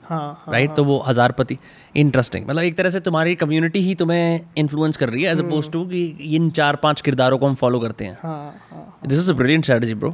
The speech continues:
Speaker 1: हम्म, हम्म।
Speaker 2: You know, uh, ये Avalon का जो ऐप है, Scenes,
Speaker 1: हाँ, हाँ, हाँ।
Speaker 2: I see that happening on their app as well a lot।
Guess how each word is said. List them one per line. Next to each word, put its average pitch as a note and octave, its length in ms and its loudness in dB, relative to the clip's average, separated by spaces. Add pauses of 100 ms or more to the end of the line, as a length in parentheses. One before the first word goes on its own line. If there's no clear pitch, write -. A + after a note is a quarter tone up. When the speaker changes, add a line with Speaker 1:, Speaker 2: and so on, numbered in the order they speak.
(100)
Speaker 1:
हम्म, E3 400 -6
हम्म। E3 240 -8 (1000)
Speaker 2:
You - 380 -4
know, A3 100 0
uh, C3+ 500 0 (280)
ये C#3 300 -2
Avalon C#3 380 0
का D#3 60 -2
जो D3 160 -2
ऐप B2 260 0
है, B2 80 2
Scenes, A#2+ 580 -2
Speaker 1:
हाँ, F3 200 -4
हाँ, E3+ 180 -6
हाँ। E3+ 100 -6
Speaker 2:
I - 40 2
see D#3 220 -2
that D#3 140 0
happening D3 400 -2
on C#3 100 0
their C3+ 260 0
app B2+ 120 -4
as A#2+ 100 -2
well A2 180 -2
a A2 40 0
lot। G2+ 180 -6